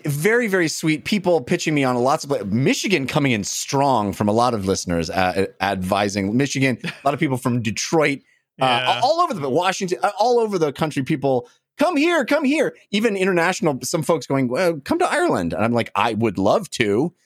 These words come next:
Speaker 1: Uh, Can-, Canadians, uh, recommending I come there. I don't think people realize
Speaker 2: It is
Speaker 1: how
Speaker 2: so hard to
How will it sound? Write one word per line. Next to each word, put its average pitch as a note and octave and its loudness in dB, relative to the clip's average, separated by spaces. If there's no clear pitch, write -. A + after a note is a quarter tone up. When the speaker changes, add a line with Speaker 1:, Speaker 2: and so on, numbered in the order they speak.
Speaker 1:
Uh, A2+ 0
Can-, E3+ -4
Canadians, G3+ 0
uh, C3+ 2
recommending D#3+ 0
I D3 2
come D#3+ -2
there. D#3+ 0
I - 2
don't B3 0
think B3+ -2
people G#3 0
realize E3 2
Speaker 2:
It - 0
is B2+ -4
Speaker 1:
how C#3 0
Speaker 2:
so - 2
hard G3+ 2
to G3 4